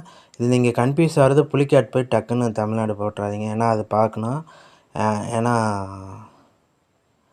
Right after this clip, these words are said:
அந்த புலிக்காட்டுனா திடீர்னு ஆந்திராவுக்கு வருமானு இருக்கேன். அதனால அது கொஞ்சம் வெயிட் பண்ணி பாருங்க. ஏன்னா வேம்பநாடு, இப்ப வயநாடு, வேம்பநாடுலாம் பார்த்தீங்கன்னா கேரளால வருது. அப்ப டிக்கு வந்து ரெண்டு எங்க இருக்குன்னு பார்த்தீங்கன்னா ஏ, பி ரெண்டு ஆப்ஷன் இருக்கு. இப்ப நீங்க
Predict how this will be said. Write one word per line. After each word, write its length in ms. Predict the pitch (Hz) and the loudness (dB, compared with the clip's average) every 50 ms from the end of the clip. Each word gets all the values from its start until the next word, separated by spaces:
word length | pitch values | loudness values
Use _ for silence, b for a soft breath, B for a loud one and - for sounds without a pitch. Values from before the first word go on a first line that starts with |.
| _ _ _ _ _ _ _ - 113 | _ _ _ _ _ _ _ -8 -2
அந்த 180 | 110 110 110 | 2 2 2
புலிக்காட்டுனா 760 | 104 - 127 139 139 - 143 135 117 120 123 139 165 185 165 123 | 2 2 0 0 4 4 4 4 4 4 2 2 2 2 0 0
திடீர்னு 280 | 117 113 123 127 127 | 0 0 2 2 2
ஆந்திராவுக்கு 440 | 120 117 120 123 123 120 113 110 113 | 2 2 4 4 4 4 4 4 4
வருமானு 320 | 113 113 117 117 113 113 | 4 4 2 2 2 0
இருக்கேன். 280 | 113 107 110 139 165 180 | 0 -2 -2 -2 -2 -2
அதனால 500 | - 127 110 110 113 127 143 135 120 113 | 0 0 2 2 4 4 4 4 4 4
அது 140 | 113 113 120 | 4 2 0
கொஞ்சம் 260 | - 110 110 110 110 | -2 -2 -2 -2 0
வெயிட் 200 | 110 117 123 120 | 0 0 0 0
பண்ணி 180 | - 120 120 113 | -2 -2 -2 -2
பாருங்க. 280 | 110 110 107 117 143 160 160 B B B B B | -2 -4 -4 -2 -4 -6 -6 B B B B B
ஏன்னா 280 | B - 120 123 123 113 | B -2 2 2 2 4
வேம்பநாடு, 540 | 113 120 127 139 139 135 131 127 123 123 127 | 4 4 4 4 4 4 2 4 4 4 2
இப்ப 240 | 131 123 123 120 117 | 2 2 4 6 6
வயநாடு, 440 | 117 117 123 127 127 123 120 123 123 120 | 6 6 6 4 2 2 2 2 2 0
வேம்பநாடுலாம் 640 | 117 117 117 117 117 113 117 117 117 117 113 107 | 0 0 0 -2 -2 -2 -2 0 0 -2 -2 -2
பார்த்தீங்கன்னா 420 | 110 110 110 - - 110 120 143 180 185 - b b b b b b - | -2 -4 -4 -6 -8 -6 -6 -6 -6 -8 -12 b b b b b b -2
கேரளால 340 | - 120 127 123 127 123 120 | 2 4 4 6 6 6 8
வருது. 220 | 120 117 117 123 143 | 8 6 6 6 4
அப்ப 200 | 135 120 - 113 | 2 2 0 -4
டிக்கு 360 | 101 - 131 143 143 139 127 | 0 0 0 0 2 2 0
வந்து 340 | 120 120 123 139 151 147 139 | 0 0 2 2 2 2 4
ரெண்டு 260 | 117 113 120 113 117 | 2 0 0 0 -2
எங்க 160 | 110 113 113 | -2 0 -2
இருக்குன்னு 280 | 110 107 113 110 107 110 | -2 -4 -4 -4 -2 -4
பார்த்தீங்கன்னா 420 | 107 - - 104 104 110 131 160 180 b b b b b b b b _ _ - | -4 -4 -8 -10 -6 -6 -6 -6 -6 b b b b b b b b _ _ -4
ஏ, 260 | - 110 123 135 143 139 | 0 4 6 8 8 6
பி 220 | 120 101 117 120 | 6 4 2 2
ரெண்டு 240 | 117 107 107 110 110 | 2 2 0 2 4
ஆப்ஷன் 240 | 113 113 - - 113 | 4 4 2 0 -6
இருக்கு. 220 | 107 110 110 117 | -4 -2 0 0
இப்ப 220 | 110 120 117 120 127 | 0 -2 -4 -4 -2
நீங்க 220 | 131 135 131 127 | 0 2 2 4